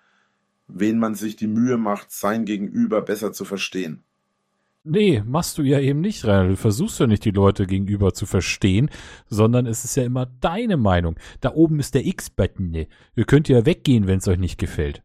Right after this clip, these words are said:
Speaker 2: Du versuchst gar nicht, auf die anderen Leute zuzugehen.
Speaker 1: Jeder von uns hat Sorgen, Ängste und Probleme.
Speaker 2: Ja.
Speaker 1: Niemand ist perfekt.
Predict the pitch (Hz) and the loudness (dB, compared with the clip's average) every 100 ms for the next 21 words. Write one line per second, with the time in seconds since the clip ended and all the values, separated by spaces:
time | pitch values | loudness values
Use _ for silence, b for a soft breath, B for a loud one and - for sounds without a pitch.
0 | - 117 139 165 208 - 143 110 98 95 | -10 0 0 0 -4 -2 2 2 2 0
1 | 117 90 90 90 85 92 - 101 90 80 | 0 0 2 2 0 -2 -6 -6 -6 -6
2 | 71 73 _ _ - 117 117 117 104 104 | -10 -12 _ _ -2 0 0 -2 -8 -6
3 | 104 107 95 - 101 107 104 - 101 117 | -8 -6 -6 -2 0 0 -2 -8 -6 -6
4 | - 113 107 104 107 107 87 95 92 82 | -6 -4 -2 -4 -6 -4 -2 -2 -4 -6
5 | 67 _ _ _ - 92 80 71 117 135 | -14 _ _ _ -6 -4 -4 -4 -2 0
6 | 208 214 - - 98 - 139 - | 0 -2 -6 -6 -4 -2 -2 -4